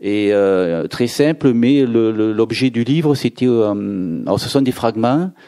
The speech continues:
ce sont des fragments, mais c'est, c'est petit à petit, ça s'est transformé en un récit, c'est-à-dire qu'il y a des personnages, c'est assez autofictionnel, et donc il y a une histoire qui se noue, mais sous la forme fragmentaire. Euh, et donc le, le,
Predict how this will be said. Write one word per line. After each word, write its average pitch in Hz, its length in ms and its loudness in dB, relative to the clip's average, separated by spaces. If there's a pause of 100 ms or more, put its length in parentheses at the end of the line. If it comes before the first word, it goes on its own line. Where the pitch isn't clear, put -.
(360)
ce - 140 -6
sont 123 160 -2
des 120 80 -2
fragments, 131 440 0
mais 139 140 2
c'est, 120 240 -6 (120)
c'est 117 360 -4
petit - 260 -4
à 123 60 4
petit, 143 340 -2
ça 139 160 -2
s'est 123 140 -6
transformé 127 520 0
en 127 120 2
un 117 120 0
récit, 127 380 -8
c'est-à-dire 104 320 -6
qu'il - 100 -8
y - 20 -4
a 98 40 -4
des 104 80 -10
personnages, 120 680 -2
c'est 110 160 -6
assez 107 220 -4
autofictionnel, 113 800 -4 (520)
et 104 100 -4
donc 127 260 2
il - 60 2
y - 20 2
a 120 60 0
une 113 80 0
histoire 139 420 0
qui 135 120 -4
se - 140 -4
noue, 135 360 0 (300)
mais 117 160 0
sous 151 180 -8
la 127 100 2
forme 143 420 0
fragmentaire. 123 800 -2 (920)
Euh, 92 520 2
et 107 140 0
donc 131 380 0
le, 113 140 0
le, 95 600 0